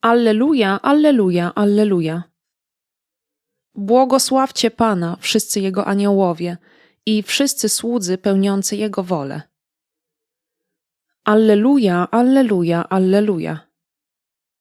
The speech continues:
Słowa Ewangelii według świętego Mateusza. Uczniowie przystąpili do Jezusa, pytając: „Kto właściwie jest największy w Królestwie Niebieskim?”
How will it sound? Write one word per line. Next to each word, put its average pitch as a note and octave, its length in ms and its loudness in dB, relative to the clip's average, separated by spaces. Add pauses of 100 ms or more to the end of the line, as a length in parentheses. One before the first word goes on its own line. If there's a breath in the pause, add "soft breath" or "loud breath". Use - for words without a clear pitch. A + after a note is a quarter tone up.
(3000)
Słowa A3+ 400 0
Ewangelii G#3 540 2
według A#3 400 0
świętego F#3+ 480 -2
Mateusza. F#3+ 680 -6 (1600)
Uczniowie C#4 500 0
przystąpili G#3+ 640 -4
do G3 100 0
Jezusa, F#3+ 640 -2
pytając: D#3+ 880 -8 (420)
„Kto - 220 0
właściwie C4 680 0
jest A3+ 260 -2
największy A3 720 -2
w - 100 -20
Królestwie E3+ 540 -4
Niebieskim?” D3+ 680 -8